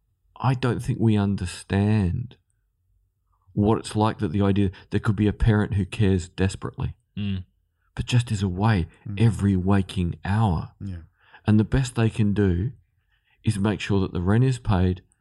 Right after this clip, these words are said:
Speaker 1: the heat is on, and there's some food in the kitchen.
Speaker 3: Mm.
Speaker 1: And that, that is every waking hour they've got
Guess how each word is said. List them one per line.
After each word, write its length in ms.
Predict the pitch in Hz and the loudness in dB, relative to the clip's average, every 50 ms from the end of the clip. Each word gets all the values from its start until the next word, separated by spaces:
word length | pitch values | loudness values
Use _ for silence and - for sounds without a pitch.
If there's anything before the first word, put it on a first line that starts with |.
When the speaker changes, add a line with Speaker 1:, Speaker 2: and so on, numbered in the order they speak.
| _ _ _ _ - | _ _ _ _ -4
Speaker 1:
the 100 | - 80 | -2 0
heat 240 | 80 98 110 120 113 | 2 4 4 4 4
is 180 | 113 104 95 | 2 2 2
on, 320 | 95 90 85 82 87 95 107 - - - _ _ _ _ - | 2 2 2 2 0 -2 -4 -8 -16 -20 _ _ _ _ -2
and 100 | 87 85 | 0 2
there's 120 | 78 76 | 0 0
some 280 | - - - 104 101 98 | -2 0 0 2 2 2
food 260 | 92 - 98 95 92 | 0 2 2 2 2
in 80 | 92 87 | 2 0
the 80 | 85 80 | -2 -4
kitchen. 380 | - 85 76 - - 73 - - _ - - | -6 -8 -8 -8 -10 -12 -12 -12 _ -16 -14
Speaker 3:
Mm. 180 | 101 98 92 87 85 92 - - | -12 -12 -12 -12 -14 -12 -4 0
Speaker 1:
And 140 | 101 98 104 | 2 2 2
that, 140 | - - 123 | 2 0 -2
that 140 | 117 117 113 | 0 2 2
is 180 | 107 - - - - | 0 -2 -4 -4 0
every 280 | 117 123 107 117 117 | 0 2 4 4 2
waking 440 | 101 98 107 101 95 - 107 101 95 | 2 2 0 0 0 -2 -2 0 0
hour 140 | 95 95 92 | 2 0 0
they've 200 | 90 92 87 92 | 0 -2 -4 -2
got 260 | - 92 76 - - | -2 -4 -4 -4 -6